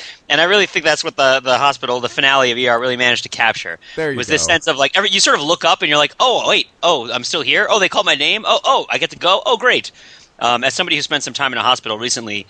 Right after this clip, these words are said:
Speaker 1: um, it's, it's, uh, pretty, it's, it's a pretty cool feeling when you're reminded that not only are you in a place where something's supposed to be done other than you sitting in a chair and waiting,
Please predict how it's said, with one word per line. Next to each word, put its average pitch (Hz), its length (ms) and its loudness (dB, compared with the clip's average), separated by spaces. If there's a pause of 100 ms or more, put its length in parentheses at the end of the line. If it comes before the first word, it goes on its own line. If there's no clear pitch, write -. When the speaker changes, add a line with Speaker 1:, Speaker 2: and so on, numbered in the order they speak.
(340)
Speaker 1:
um, 104 340 0 (720)
it's, - 260 -4
it's, 120 280 -4
uh, 110 340 4 (240)
pretty, 170 460 0
it's, - 400 -12
it's - 80 -4
a 160 40 -4
pretty 220 160 -4
cool 139 160 -2
feeling 135 340 2
when 113 120 -2
you're 117 100 2
reminded 113 400 2
that 107 120 -2
not 123 180 2
only 120 180 -2
are 104 60 0
you 107 100 -2
in 113 80 0
a 104 80 -4
place 131 360 -2
where 107 100 -6
something's 110 240 -6
supposed 117 180 -4
to - 60 -12
be 104 80 -12
done 123 240 2
other 107 160 -4
than 104 80 -8
you 104 80 -6
sitting 117 240 -4
in 104 60 -6
a 101 40 -10
chair 123 260 0
and 101 100 -6
waiting, 127 340 -2